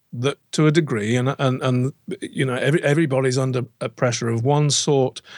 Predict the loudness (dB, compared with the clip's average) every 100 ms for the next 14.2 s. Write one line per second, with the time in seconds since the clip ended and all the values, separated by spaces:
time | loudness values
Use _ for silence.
0 | -14 -4 -2 -2 -4 -8 -4 -2 0 0
1 | -2 -4 _ _ -8 0 0 0 0 -2
2 | -2 -4 -8 -10 -4 -2 -2 -4 -4 -4
3 | -4 -8 -12 -16 _ -4 -2 -2 2 2
4 | 2 -2 0 -4 -4 _ _ _ -20 -20
5 | _ -10 -2 0 0 -4 _ -10 -4 -4
6 | -2 0 0 0 0 2 2 2 2 0
7 | -2 -6 -6 -8 -18 _ _ _ _ _
8 | _ _ _ _ _ _ -4 0 2 2
9 | 0 0 -2 -4 -2 -2 -2 -4 -4 -4
10 | -4 -2 -4 -4 -2 0 -2 -4 -4 -6
11 | -8 _ -8 -8 -10 -8 -4 0 0 0
12 | 0 -2 -4 _ _ _ -2 -2 -2 -4
13 | 0 0 0 0 0 -2 -2 -2 0 -2
14 | -2